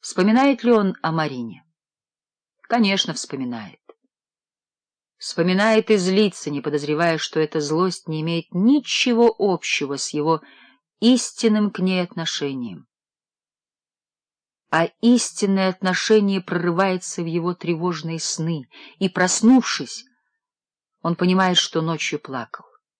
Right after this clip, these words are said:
Впрочем, как бы нам не растрогаться. Мы забываем, что помнить о Мари непросто.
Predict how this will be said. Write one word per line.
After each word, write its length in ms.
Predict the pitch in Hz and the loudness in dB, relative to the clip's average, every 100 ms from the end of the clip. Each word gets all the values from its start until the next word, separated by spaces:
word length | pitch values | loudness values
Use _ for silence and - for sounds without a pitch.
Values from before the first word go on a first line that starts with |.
| _ _ _ _ _ _ _ _ _ _ _ _ _ _ _ - | _ _ _ _ _ _ _ _ _ _ _ _ _ _ _ 0
Впрочем, 540 | 240 233 196 180 - _ _ _ _ _ _ _ _ | 2 2 0 -2 -8 _ _ _ _ _ _ _ _
как 220 | - 233 | -4 -2
бы 100 | 151 | -2
нам 180 | 147 135 | -2 -2
не 80 | 127 | -4
растрогаться. 840 | 123 - - 123 107 - - - _ _ _ _ _ _ _ _ _ | -6 -8 -8 -10 -12 -14 -16 -16 _ _ _ _ _ _ _ _ _
Мы 80 | - | -4
забываем, 480 | 247 254 269 294 202 | 0 2 4 4 2
что 380 | - - 165 156 _ _ | -2 -2 -2 -2 _ _
помнить 500 | 196 240 226 220 - | 4 6 6 4 2
о 40 | 202 | 0
Мари 240 | 196 214 | 2 2
непросто. 800 | 214 196 214 233 220 - - | 0 0 2 2 0 -6 -16